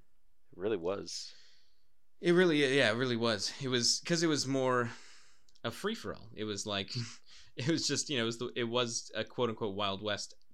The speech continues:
Speaker 1: Mm-hmm.
Speaker 2: for a time.
Speaker 1: Yeah.
Speaker 2: And because of that, I feel like this idea of, like, essentially, "Oh, you made it and you survived and you grow crops and you're a successful person. That's fine by me. That's all we, that's all you need." <laughs>
Speaker 1: Yeah.
Speaker 2: Like, um,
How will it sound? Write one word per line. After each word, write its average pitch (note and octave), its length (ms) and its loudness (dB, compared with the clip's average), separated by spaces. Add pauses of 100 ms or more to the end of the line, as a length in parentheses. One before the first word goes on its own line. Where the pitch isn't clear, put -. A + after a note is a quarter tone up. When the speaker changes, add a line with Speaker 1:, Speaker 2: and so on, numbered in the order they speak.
(140)
Speaker 1:
Mm-hmm. G2+ 240 -6
Speaker 2:
for G#2+ 260 -4
a F#2 80 0
time. A2 580 -4
Speaker 1:
Yeah. F#2 280 0
Speaker 2:
And A#2 120 -2
because B2 360 -2
of A2+ 80 -6
that, A2 180 2
I G#2 60 -2
feel A#2 220 -2
like G2+ 180 -2
this G#2+ 180 -6
idea G#2 460 -4
of, G2 100 -10
like, G2 380 -6 (580)
essentially, A2+ 640 -2
"Oh, D3 140 4
you A#2 200 -4
made A#2 260 2
it A#2+ 120 -2
and A#2 80 -4
you A2 80 -6
survived A2 480 -2
and G#2 80 -6
you F#2+ 100 -6
grow G2+ 260 -4
crops G#2+ 380 -6
and G2 260 -8
you're G2 160 -6
a F#2 40 -8
successful G2 420 -8
person. A#2+ 420 -8
That's F#2 200 -10
fine B2+ 240 -4
by B2 100 -2
me. C3 200 -4
That's F#2+ 180 -6
all A2 100 -2
we, A2 160 -8
that's G#2+ 220 -6
all C#3+ 120 0
you C3+ 120 -2
need." F#2+ 280 -6 (140)
<laughs> - 160 -14
Speaker 1:
Yeah. G2+ 240 8
Speaker 2:
Like, G#2 240 -4 (840)
um, G#2 460 -2